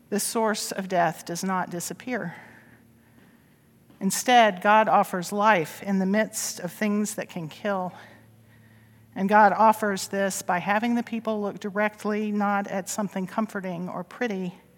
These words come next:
but at the very image of destruction with faith that God's healing power will work even in death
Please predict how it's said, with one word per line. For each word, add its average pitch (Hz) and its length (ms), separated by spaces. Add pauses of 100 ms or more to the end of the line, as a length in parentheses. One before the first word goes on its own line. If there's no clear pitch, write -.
(800)
but 202 120
at 190 160
the 190 100
very 208 380
image 185 440
of 175 120
destruction 180 760 (1200)
with 180 160
faith 214 500
that 196 140
God's 196 380
healing 190 340
power 220 400
will 175 220
work 190 520
even 220 340
in 180 220
death 190 500